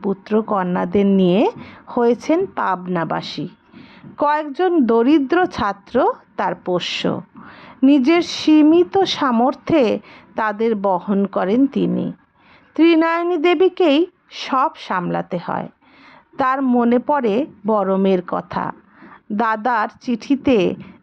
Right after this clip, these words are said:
জানতে পারেন, বড় হওয়ার সাথে সাথে বুদ্ধিমতী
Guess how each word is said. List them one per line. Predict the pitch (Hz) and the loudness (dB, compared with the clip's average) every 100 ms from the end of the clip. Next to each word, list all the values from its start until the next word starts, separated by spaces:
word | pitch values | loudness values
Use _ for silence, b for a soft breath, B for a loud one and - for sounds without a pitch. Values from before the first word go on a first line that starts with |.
| 208 | -6
জানতে | 233 190 196 226 | -4 -4 -4 -6
পারেন, | 214 220 190 180 240 247 b b b 233 202 | -4 -2 0 0 0 -4 b b b -6 -2
বড় | 240 254 285 | 0 2 0
হওয়ার | 247 302 330 | 0 -2 -2
সাথে | 320 - 226 - | -4 -6 -6 -6
সাথে | 247 320 294 277 208 202 B B B 214 | -6 -4 0 2 2 0 B B B -2
বুদ্ধিমতী | 240 269 208 - 294 302 330 302 220 180 | 2 2 0 -4 0 0 0 0 0 0